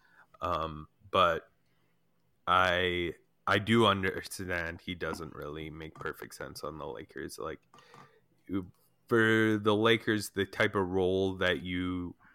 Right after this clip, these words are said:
would bring in someone like Jett Howard to play, it would make a lot more sense to just sign the next Malik Monk in free agency, or just, just some sh-, guy who you know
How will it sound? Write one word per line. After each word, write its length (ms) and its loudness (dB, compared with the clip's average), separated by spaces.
would 160 -4
bring 240 -2
in 120 -4
someone 280 -8
like 180 -6
Jett 200 -4
Howard 380 -4
to 80 -10
play, 640 -6
it 140 -8
would 180 -8
make 200 -8
a 60 -4
lot 220 -6
more 140 -8
sense 480 -14
to 120 -8
just 340 -12
sign 640 -2
the 100 -4
next 420 -8
Malik 500 -8
Monk 320 -12
in 140 -14
free 320 -10
agency, 640 -14
or 160 -6
just, 540 -10
just 240 -8
some 260 0
sh-, 160 -12
guy 280 0
who 80 -6
you 200 -8
know 440 -6